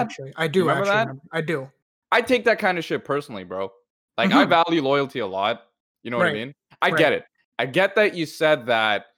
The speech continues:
Speaker 2: you know, you, you bring up valid points. The guy was never supposed to be here. But
Speaker 1: I
Speaker 2: at
Speaker 1: never
Speaker 2: the end
Speaker 1: wanted
Speaker 2: of
Speaker 1: to be here.
Speaker 2: the, at
Speaker 1: Never
Speaker 2: the end
Speaker 1: wanted
Speaker 2: of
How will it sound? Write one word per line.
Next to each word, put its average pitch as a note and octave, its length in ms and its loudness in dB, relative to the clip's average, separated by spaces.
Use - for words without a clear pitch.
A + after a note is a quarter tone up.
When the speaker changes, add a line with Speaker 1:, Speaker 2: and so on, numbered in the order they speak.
Speaker 2:
you E3+ 80 0
know, E3+ 60 2
you, E3 180 -4
you D#3+ 160 -4
bring D3+ 180 2
up C#3+ 80 0
valid G#2+ 320 0
points. - 340 -10
The B2 140 -8
guy C3+ 280 0
was E3+ 200 -4
never C#3 300 -4
supposed A#2+ 600 -10
to A#2 60 -8
be A2+ 300 -10
here. - 380 -12
But - 240 0
Speaker 1:
I - 20 6
Speaker 2:
at - 60 4
Speaker 1:
never E3+ 140 4
Speaker 2:
the E3+ 60 6
end F#3+ 100 8
Speaker 1:
wanted G3+ 180 6
Speaker 2:
of - 80 -10
Speaker 1:
to C#3 60 -12
be C3+ 120 -6
here. B2+ 220 -14
Speaker 2:
the, B2 80 0
at - 100 -4
Speaker 1:
Never F#3+ 300 2
Speaker 2:
the B2 80 0
end C#3 140 2
Speaker 1:
wanted D3 80 -4
Speaker 2:
of C#3+ 60 -6